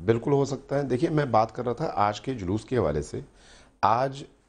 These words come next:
आ, मैंने अर्ज़ किया कि, आ, कॉलेज रोड, आपका कमेटी चौक और वहाँ से लेकर राजा बाज़ार में जामा तालीमुल कुरान तक लोग खचाखच इन सड़कों पे भरे हुए थे। एक लाख से ज़्यादा लोग थे अंदाजे के मुताबिक।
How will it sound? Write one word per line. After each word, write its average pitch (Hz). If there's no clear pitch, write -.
आ, 101
मैंने 117
अर्ज़ 110
किया 131
कि, 131
आ, 120
कॉलेज 123
रोड, 165
आपका 95
कमेटी 98
चौक 139
और 117
वहाँ 92
से 127
लेकर 101
राजा 98
बाज़ार 104
में 123
जामा 98
तालीमुल 90
कुरान 73
तक 76
लोग 107
खचाखच -
इन 117
सड़कों 95
पे -
भरे 78
हुए 69
थे। -
एक 160
लाख 147
से 160
ज़्यादा 120
लोग 87
थे 90
अंदाजे 76
के 73
मुताबिक। 69